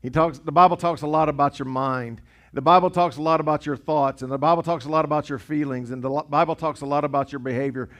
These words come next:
But what you might not realize is the Bible talks a lot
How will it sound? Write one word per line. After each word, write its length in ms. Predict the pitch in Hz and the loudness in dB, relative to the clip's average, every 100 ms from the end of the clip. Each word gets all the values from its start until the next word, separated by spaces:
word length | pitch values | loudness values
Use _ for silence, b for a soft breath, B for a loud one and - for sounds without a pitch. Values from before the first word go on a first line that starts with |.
| B | B
But 80 | 143 | -2
what 200 | 151 151 | -2 -2
you 80 | 151 | -6
might 340 | 147 185 202 | 2 2 4
not 220 | 196 180 | 2 2
realize 440 | 170 170 151 143 127 | 2 0 2 2 0
is 100 | 123 | -10
the 60 | |
Bible 300 | 135 151 151 | 0 0 0
talks 300 | 139 160 147 | -2 -6 -6
a 40 | 143 | -6
lot 300 | 143 151 | -2 -2